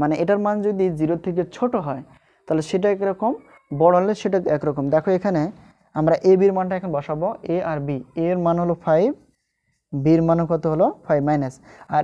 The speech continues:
এইচ এর মান ওখান থেকেই ওয়ান। তো ক্যালকুলেট করলে কত হবে? ওয়ানের উপর স্কয়ার মানে এটা, তো পাঁচ পাঁচা পঁচিশ, অর্থাৎ টোয়েন্টি ফাইভ ওয়ান। তো এখানে আসবে কত?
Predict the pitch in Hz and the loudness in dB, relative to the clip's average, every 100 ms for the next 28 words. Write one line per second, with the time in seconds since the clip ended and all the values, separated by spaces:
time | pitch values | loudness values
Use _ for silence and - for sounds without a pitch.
0 | 170 170 190 185 180 160 190 180 175 156 | 0 -2 -2 -2 -2 -4 -4 -4 -4 -2
1 | 170 302 - _ _ 156 156 135 - - | -2 -4 -12 _ _ 0 0 0 -10 -20
2 | _ 151 170 165 170 185 170 185 175 180 | _ -4 2 2 4 0 2 2 4 2
3 | 170 175 208 165 160 165 170 - 175 175 | 0 2 2 2 2 0 -2 -2 -2 -2
4 | 143 143 - - - - 156 165 170 175 | -2 -6 -10 -20 -20 -12 -2 0 0 -2
5 | 170 - 165 160 196 175 160 214 226 165 | -4 -2 -2 0 -2 -2 0 0 -2 -4
6 | 156 151 165 208 269 160 147 131 - - | -4 2 4 4 0 -2 -2 -4 -14 -20
7 | _ - 156 180 180 170 170 165 | _ -4 0 2 2 2 0 2